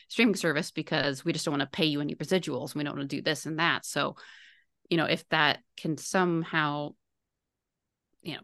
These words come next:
be worked out that it's not such a huge drop off or something else is work, you know, done to just not make it so easy for them to pull these shows off and just be done with them and not,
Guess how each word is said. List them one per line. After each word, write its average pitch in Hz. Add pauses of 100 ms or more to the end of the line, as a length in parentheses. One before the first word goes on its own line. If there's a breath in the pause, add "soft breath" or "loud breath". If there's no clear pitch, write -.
be 156
worked 151 (220)
out 196
that 131 (560)
it's 160
not 156
such 165
a -
huge -
drop 208
off 139
or 160
something 170
else 160
is 147
work, -
you 156
know, - (200)
done 147
to 147 (640 loud breath)
just 190
not 170
make 156
it 143
so 151 (520)
easy 185
for 156
them 147
to -
pull 165
these 143
shows 156
off -
and 147
just - (360)
be 160
done 139
with 135
them -
and 151
not, 143